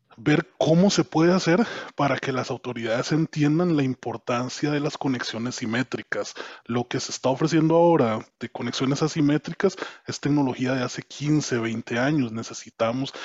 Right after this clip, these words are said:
que se entienda también la importancia de la velocidad de subida para lo que las personas están haciendo ahora. Las personas que están haciendo streaming, que están haciendo videoconferencia, se necesita también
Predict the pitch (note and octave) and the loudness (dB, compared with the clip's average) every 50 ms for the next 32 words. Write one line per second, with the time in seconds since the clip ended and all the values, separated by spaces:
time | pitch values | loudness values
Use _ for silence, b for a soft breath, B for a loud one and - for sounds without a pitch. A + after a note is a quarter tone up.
0 | B B B B - D#3+ C3 D#3+ D#3 D#3 - D#3+ D#3 E3 D#3+ - F3 D#3+ E3 F3 | B B B B -2 2 4 4 2 4 4 4 4 4 2 2 2 2 4 4
1 | F3 D#3+ C#3+ B2 B2 - - A#2+ - - _ - C3+ C3+ D3 C#3+ - E3+ E3 E3 | 4 4 4 4 2 -2 -4 -6 -6 -4 _ 0 2 2 0 2 2 4 6 6
2 | E3+ E3+ F3 F3 E3+ F3 E3 - - F3 E3+ E3+ D#3+ - F3+ F3 - - G3 F#3 | 6 6 6 6 4 2 -2 -2 0 2 2 2 4 2 0 0 2 -2 -4 -4
3 | F3 F3+ E3+ D#3 D#3+ G#3 G#3+ B B B B B _ - D3+ D3 E3+ F#3 F#3+ F#3+ | -4 -2 0 2 2 2 0 B B B B B _ 0 0 2 0 0 -2 -4
4 | - - E3+ D3+ C#3 - - C3 - - B2 C3+ B2+ D3 C#3+ - - B2 B2+ B2 | -4 -4 -4 -4 -4 -6 -8 -10 -8 -6 -6 -6 -6 -6 -8 -8 -8 -8 -8 -8
5 | A#2+ - - B2+ B2+ B2 A#2+ A2+ G#2+ G2 B2 D#3 D#3+ D3+ B2 B B B B B | -8 -6 -6 -6 -4 -2 -2 0 0 2 2 2 2 2 0 B B B B B
6 | B B - B2+ B2 - - - - A#2+ - C#3 B2 C3 C3 - - B2 - - | B B -4 -2 -2 -2 -2 -2 -4 -4 -2 -2 -2 -2 -2 -2 -6 -6 -4 -2
7 | C3+ B2+ B2+ - - C3 A#2+ - - - - - D#3 D#3 E3 F3 E3+ E3 C#3+ C3+ | -2 -2 0 0 0 -2 -2 -2 -4 -4 -2 2 2 4 6 6 6 4 4 2
8 | - A#2+ A2 - - B2+ A#2 A#2+ B2 C3+ - - C#3+ C3+ C3+ C3+ B2 B2+ C3 C3 | 0 -4 -6 -8 -8 -6 -4 -4 -4 -6 -4 -2 0 2 2 2 0 0 2 2
9 | C3 C3 C3 B2+ - - C3+ B2+ - - A2 A2+ B2+ D3+ E3 F3 E3 - C3 A#2 | 2 2 2 0 -4 -6 -8 -8 -6 -6 -4 0 2 4 4 4 2 0 -4 -6
10 | B B B B B B - - C#3 B2 B2+ A#2 - A#2+ - - A#2+ - C3+ - | B B B B B B -4 -2 0 0 0 -2 -4 -8 -10 -12 -10 -10 -10 -4
11 | - D3+ D3 C#3+ C3+ B2 C3 C3+ D#3+ A3 | -2 0 2 2 2 4 4 4 4 4